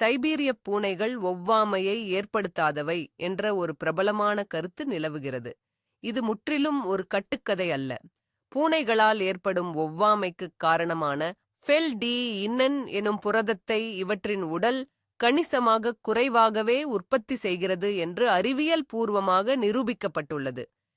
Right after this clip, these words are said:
இது நூறு சதவிகித உத்தரவாதம் இல்லாவிட்டாலும், பல ஒவ்வாமை உள்ளவர்களுக்கு சைபீரிய பூனை ஒரு பூனையை வளர்க்கும் ஒரே வாய்ப்பாக அமையக்கூடும்.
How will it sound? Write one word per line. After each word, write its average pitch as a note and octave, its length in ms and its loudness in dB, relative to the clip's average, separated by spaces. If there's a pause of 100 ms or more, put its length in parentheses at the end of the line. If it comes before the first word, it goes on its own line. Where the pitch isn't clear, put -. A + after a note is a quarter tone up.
(140)
இது A3 280 -2
நூறு D#4 420 2
சதவிகித A#3 640 0
உத்தரவாதம் A3+ 760 2
இல்லாவிட்டாலும், F#3 840 0 (280)
பல C4 460 4
ஒவ்வாமை C#4 500 6
உள்ளவர்களுக்கு F#3 800 0 (460)
சைபீரிய C#4+ 520 2 (100)
பூனை A3+ 600 -2
ஒரு G3+ 240 0 (100)
பூனையை E4 440 2
வளர்க்கும் F3 500 -2
ஒரே A3 300 2
வாய்ப்பாக F#3 640 2
அமையக்கூடும். C#3+ 560 -4